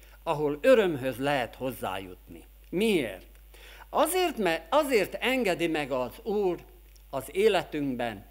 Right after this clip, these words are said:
és azért kerülünk kísértésekbe, mert megpróbáltatásokba,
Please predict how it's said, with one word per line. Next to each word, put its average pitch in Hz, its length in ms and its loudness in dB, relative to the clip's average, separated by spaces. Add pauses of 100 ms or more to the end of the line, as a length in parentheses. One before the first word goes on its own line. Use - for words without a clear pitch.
(160)
és - 120 -14
azért 277 400 2
kerülünk 160 560 0
kísértésekbe, 147 1080 0
mert 95 180 -10
megpróbáltatásokba, 143 1600 -2